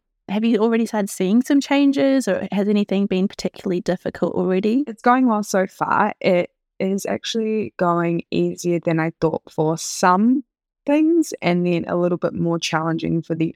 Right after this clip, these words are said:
Speaker 2: other things. So my biggest thing is that I love to spend money on food and coffee. So prioritizing, like, actually eating my meal prep and dinner at home and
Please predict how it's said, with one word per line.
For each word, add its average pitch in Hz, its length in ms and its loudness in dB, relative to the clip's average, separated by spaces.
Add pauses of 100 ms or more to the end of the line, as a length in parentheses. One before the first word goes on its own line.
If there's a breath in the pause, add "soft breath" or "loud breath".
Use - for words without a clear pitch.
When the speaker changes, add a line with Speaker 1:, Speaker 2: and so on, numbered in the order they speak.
Speaker 2:
other 95 540 0 (320)
things. 202 400 -2
So 175 180 2
my 180 360 2
biggest 202 360 -2
thing 180 200 0
is 170 160 -4
that 156 140 0
I 170 180 2
love 175 260 -2
to - 160 -6
spend 180 320 -2
money 165 360 -2
on 156 300 -2 (160)
food 214 560 0 (240)
and 175 220 -2
coffee. - 580 -4 (760)
So 175 480 2 (180)
prioritizing, 185 1400 0
like, 170 520 -2
actually - 500 -4
eating 170 500 -2
my 165 160 0
meal 165 380 0
prep - 420 -6 (720)
and 165 400 0
dinner 175 320 0
at 175 80 -8
home 160 680 -2 (440)
and 165 480 0